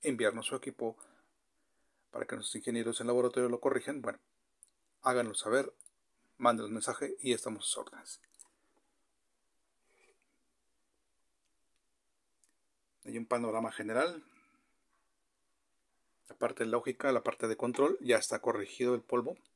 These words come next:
Vamos a verlo. Eh, ahora vamos a hacer una prueba, eh, rápida porque este equipo tiene un ventilador, eh, que hace demasiado ruido, es exag-, es exagerado y probablemente se sature,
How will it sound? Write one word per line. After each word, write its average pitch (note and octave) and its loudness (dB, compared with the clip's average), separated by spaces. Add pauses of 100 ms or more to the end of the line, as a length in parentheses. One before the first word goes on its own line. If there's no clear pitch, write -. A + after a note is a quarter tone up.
(200)
Vamos C3 4
a - 4
verlo. G#2+ 4 (680)
Eh, B2+ 4
ahora D3+ 10
vamos C#3 8
a - 2
hacer - 4 (260)
una C3+ 0
prueba, A2+ 2 (180)
eh, - -6 (100)
rápida C3+ 4
porque - 0
este - 0
equipo B2+ -4
tiene A#2 -2
un A#2 -2
ventilador, A2+ -2
eh, A2+ -8
que - -2
hace A#2 -2 (880)
demasiado B2+ 2
ruido, A#2+ 0 (220)
es - -10
exag-, - -2
es - -6
exagerado G#2+ 0 (1120)
y A2+ -6
probablemente B2+ 8
se - 4
sature, A2+ 4